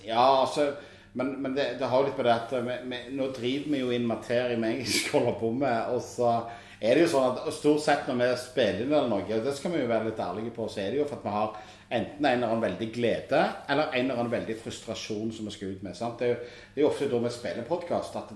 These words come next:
det er et eller annet vi skal, eh, nå så har vi sittet og tøtet i hele desember, og så, eh, skal vi liksom plutselig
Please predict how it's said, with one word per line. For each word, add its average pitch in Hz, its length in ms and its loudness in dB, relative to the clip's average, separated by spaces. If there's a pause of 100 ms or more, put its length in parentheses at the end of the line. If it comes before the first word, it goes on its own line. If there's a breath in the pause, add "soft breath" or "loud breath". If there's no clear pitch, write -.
det 107 80 -2
er - 220 -6
et - 180 -12
eller 113 100 -2
annet 101 280 -6
vi 95 100 -6
skal, 104 400 -10 (400 loud breath)
eh, 120 240 2
nå 135 140 4 (180)
så 135 160 -4
har 123 160 0
vi 127 80 0 (920)
sittet 117 260 -4
og 113 160 -8
tøtet 117 560 -4
i 98 160 -6 (800)
hele 92 260 -6
desember, 107 560 -2 (720 loud breath)
og 120 160 -4
så, 117 240 0 (480)
eh, 123 400 -8
skal 107 380 0
vi 120 100 -2
liksom 110 240 -6
plutselig - 400 -10